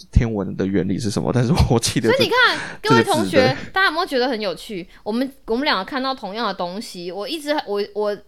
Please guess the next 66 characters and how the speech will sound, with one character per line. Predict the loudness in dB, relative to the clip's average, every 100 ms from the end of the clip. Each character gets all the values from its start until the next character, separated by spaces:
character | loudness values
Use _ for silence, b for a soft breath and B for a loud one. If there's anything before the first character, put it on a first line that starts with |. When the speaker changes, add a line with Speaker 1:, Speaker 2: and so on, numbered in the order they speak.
| -6
Speaker 2:
我 | 0 2
有 | 2 0
兴 | -4
趣 | -6
的 | -6
东 | -6
西 | -6
跟 | -6 -6
Sam | -4 -6
有 | -6 -10
兴 | -8 -8
趣 |
的 | -8
东 | -8
西 | -10
是 |
不 | -10 -12 -12
一 | -10
样。 | -8 0
Speaker 1:
不 | 0
一 | 2 0
样， | -2 -4 -4
对， | -2
Speaker 2:
对 | 2
吧？ | 2 2
Speaker 1:
对， |
对， |
Speaker 2:
你 | 0
看， | -2
他 |
就 | 0 0
会 | -2
想 | -4 -4
说 | -4
字 | -4 -6 -8
根 | -2 -2 0
啊， | -2
你 | 0
知 |
道 | -2
什 | -2
么 | -2
拉 | -2
丁 | 0 -4
字 | -6 -6
根， | -4
那 | -2
件 | -2 -2
事 | -4
情 | -4 -4
Kelly | -2 0
没 | -2
有 | -2
在 | -4
管， | -4 -6
但 | -4
是 | -4
我 | -4
一 | -4
直 | -8
想 | -10 -8
说， | -6
诶， | -6
为 | -2 -4
什 | -4
么 | -8 -8